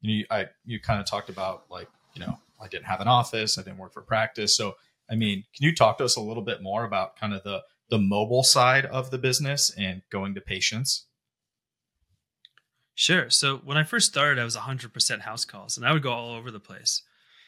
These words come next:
Speaker 2: And for some people, it is really convenient. You know, like, I saw a lady yesterday, and she can't walk too well, and she doesn't go see the doctor, and I'm able to give her a couple knee steroid injections in her house, and she's super happy about that. She doesn't have to leave where she's sitting.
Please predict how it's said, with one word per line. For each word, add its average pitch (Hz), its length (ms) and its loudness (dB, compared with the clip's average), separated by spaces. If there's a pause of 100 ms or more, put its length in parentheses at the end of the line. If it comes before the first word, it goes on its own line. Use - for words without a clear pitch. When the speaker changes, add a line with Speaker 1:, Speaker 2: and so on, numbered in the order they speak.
(180)
Speaker 2:
And 127 180 2
for 156 100 0
some 175 240 2
people, 175 320 0
it 131 60 0
is 220 160 -4
really 107 220 -12
convenient. 107 520 -12
You 113 60 -16
know, 113 160 -4
like, 120 160 -4
I 123 80 0
saw 131 240 2
a - 20 -6
lady 127 220 -4
yesterday, 131 560 -2
and 107 220 -8 (840)
she - 180 0
can't 139 240 4
walk 117 240 -4
too 123 120 -8
well, 117 340 -2
and 101 160 -10 (540)
she - 160 6
doesn't 135 160 -2
go 110 120 -4
see 110 180 -4
the 104 80 -16
doctor, 104 420 -2
and 123 80 0
I'm 117 140 -8
able 117 180 -12
to 123 80 -14
give 123 180 -6
her 113 120 -2
a 110 40 -4
couple 127 300 -12
knee 117 140 -12
steroid 113 400 -4
injections 113 520 -10
in 110 100 -12
her 104 100 -10
house, 104 300 -8
and 101 160 -18
she's - 240 -6
super 156 220 -4
happy 156 280 -4
about 98 320 -18
that. 98 160 -12
She - 140 -2
doesn't 127 160 -6
have 123 140 -12
to 120 80 -18
leave 123 240 -14 (240)
where 127 140 -6
she's - 280 -2
sitting. 120 260 -8